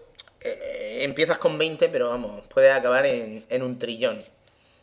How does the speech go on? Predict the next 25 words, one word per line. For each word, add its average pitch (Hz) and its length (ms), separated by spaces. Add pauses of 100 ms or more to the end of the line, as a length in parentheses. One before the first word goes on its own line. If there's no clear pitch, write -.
(120)
Ah, 123 260
yo 143 280
la 139 720
he 147 80
visto 143 360
incluso 127 420
de 120 200
cuarenta 113 300
y 110 60
cinco, 151 340
de 123 100
cincuenta, 139 920
cincuenta 143 440
oleadas. 139 480 (920)
Y, 143 800 (460)
y 202 100
básicamente 240 760 (800)
es 196 300
eso, 123 320 (280)
ir 220 160
colocando 208 540
torres 208 500
en 147 140
un 180 120
escenario 190 680